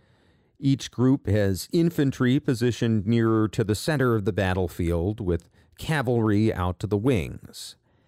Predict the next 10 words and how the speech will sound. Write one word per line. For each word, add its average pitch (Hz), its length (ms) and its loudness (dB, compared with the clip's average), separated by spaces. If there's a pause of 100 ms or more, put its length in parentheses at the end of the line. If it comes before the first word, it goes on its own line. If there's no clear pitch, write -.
(600)
As 127 200 2
they're 123 160 4
finishing 165 500 2
their 120 160 4
deployment, 110 800 0 (240)
the - 80 0
fog 117 460 0
finally 95 520 0
clears, 82 800 -2
and 85 240 -2